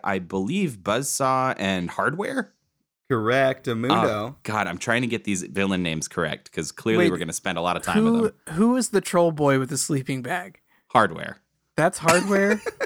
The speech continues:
Speaker 1: The troll
Speaker 2: Yeah.
Speaker 1: boy with the sleeping bag. I mean, he's not wrong. So, uh, if you're listening, just Google Silverhawks Hardware and you'll find a troll boy with a sleeping bag.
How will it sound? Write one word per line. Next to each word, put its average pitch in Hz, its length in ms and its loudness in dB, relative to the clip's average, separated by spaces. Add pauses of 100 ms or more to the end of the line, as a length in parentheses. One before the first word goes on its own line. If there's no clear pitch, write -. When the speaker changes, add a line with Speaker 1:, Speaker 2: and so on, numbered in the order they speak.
(100)
Speaker 1:
The 466 840 -2
troll - 240 -2
Speaker 2:
Yeah. - 200 4
Speaker 1:
boy 403 120 -10 (180)
with 349 160 6
the 381 100 4
sleeping 285 500 0
bag. - 1600 -8 (320)
I 175 120 2
mean, 202 140 2
he's 202 140 -2
not 196 180 2
wrong. 127 320 6
So, 131 200 0
uh, 110 200 -2 (240)
if 156 140 -4
you're 185 100 6
listening, 151 420 4
just 135 200 -4
Google 139 260 2
Silverhawks 117 680 2
Hardware 92 760 0
and 87 440 -4 (160)
you'll 98 220 2
find 107 320 0
a 85 40 -2
troll 90 320 0
boy 80 220 -4
with 76 140 -4
a 78 60 -6
sleeping 76 380 -4
bag. 60 340 -10